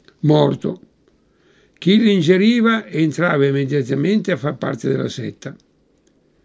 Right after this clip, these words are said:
La campagna diffamatoria continuò e meno di ottanta anni dopo il monaco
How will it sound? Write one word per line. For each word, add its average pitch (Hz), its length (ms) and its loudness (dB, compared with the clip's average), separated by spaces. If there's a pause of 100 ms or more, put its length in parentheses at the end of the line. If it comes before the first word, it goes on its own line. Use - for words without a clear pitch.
(420)
La 151 180 -4
campagna 156 680 0
diffamatoria 139 1040 -2 (460)
continuò 160 720 2 (420)
e 123 160 -2
meno 151 400 2
di 135 120 -2
ottanta 139 480 -4
anni 131 280 -2
dopo 151 460 -2
il 131 100 2
monaco 135 680 -2